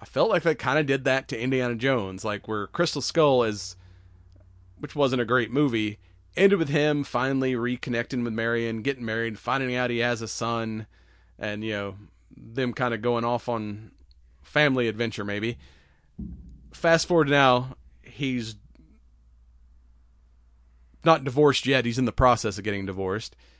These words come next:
His son apparently went and joined, uh, the military and died in Vietnam, and he is just, like, no longer, like, swashbuckling action dude. He's, like,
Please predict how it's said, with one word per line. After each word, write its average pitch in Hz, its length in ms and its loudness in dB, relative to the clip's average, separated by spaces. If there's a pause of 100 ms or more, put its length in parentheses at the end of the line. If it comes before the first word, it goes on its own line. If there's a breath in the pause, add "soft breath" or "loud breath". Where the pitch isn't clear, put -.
(160 soft breath)
His 131 160 0
son 156 240 2
apparently 127 420 -2
went 117 180 -4
and 110 80 -10
joined, 113 420 -2
uh, 104 380 -4 (840)
the 107 100 -8
military 110 640 0
and 95 160 -8
died 110 240 0
in 95 140 -10
Vietnam, 101 840 -4
and 110 140 -8
he 139 220 -6
is 170 160 0
just, 131 260 -4
like, 110 320 -4 (560 soft breath)
no 123 200 0
longer, 139 360 4
like, 127 220 2
swashbuckling 127 760 0
action 110 460 -4
dude. 127 280 0
He's, 120 160 -2
like, 120 140 0